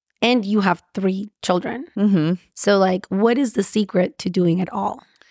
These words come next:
Speaker 2: Well, I'm not doing it all. So there's a lot of people behind me that are, you know,
Speaker 1: But you're recording. Like, do you sit
Speaker 2: Yeah, but
Speaker 1: down
Speaker 2: we batch
Speaker 1: and
Speaker 2: content.
Speaker 1: Okay.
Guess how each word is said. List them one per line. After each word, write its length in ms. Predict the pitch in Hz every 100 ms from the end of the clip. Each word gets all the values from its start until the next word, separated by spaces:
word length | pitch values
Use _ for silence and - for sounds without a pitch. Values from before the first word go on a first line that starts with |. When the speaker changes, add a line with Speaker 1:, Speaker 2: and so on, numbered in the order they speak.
| _ - - - -
Speaker 2:
Well, 440 | 226 226 233 - -
I'm 140 | 208
not 260 | 214 247 -
doing 240 | 190 170
it 100 | 147
all. 360 | 135 131 185 196 _
So 160 | - 196
there's 160 | 185
a 40 | 175
lot 300 | 175 165 196
of 80 |
people 300 | - 214 208
behind 460 | 185 165 170 147 147
me 280 | 143 185 214 -
that 140 | 165
are, 340 | 151 147 151 -
you 140 | - 170
know, 240 | 143 147 _ _ _ - -
Speaker 1:
But 120 | 226
you're 160 | 190 214
recording. 600 | 220 - 196 247 190 202
Like, 220 | 190 175
do 100 | -
you 140 | 196 202
sit 120 | 311
Speaker 2:
Yeah, 80 | 285
but 100 | 233
Speaker 1:
down 220 | 180 175
Speaker 2:
we 20 | 180
batch 240 | 165 190
Speaker 1:
and 100 | 175
Speaker 2:
content. 440 | 160 131 147 - - 285
Speaker 1:
Okay. 200 | -